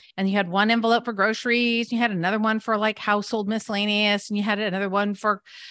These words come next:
you know, car, whatever. You had all these little envelopes, you know, walking around spending money.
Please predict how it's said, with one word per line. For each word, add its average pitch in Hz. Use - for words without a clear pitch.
you 208
know, 202
car, 190
whatever. 240
You 233
had 269
all 320
these 320
little 294
envelopes, 233
you 233
know, 226
walking 208
around 220
spending 208
money. 196